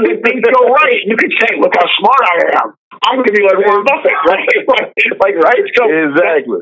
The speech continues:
Speaker 1: he's got a very important role there. But I, I,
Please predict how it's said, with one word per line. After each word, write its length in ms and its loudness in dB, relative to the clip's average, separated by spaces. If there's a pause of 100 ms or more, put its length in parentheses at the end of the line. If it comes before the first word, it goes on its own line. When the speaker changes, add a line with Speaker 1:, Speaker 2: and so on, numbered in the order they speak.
(140)
Speaker 1:
he's 160 -4
got 200 0
a 80 -10
very 400 0 (120)
important 520 0
role 200 0
there. 280 0 (920)
But 120 2
I, 80 0 (120)
I, 80 0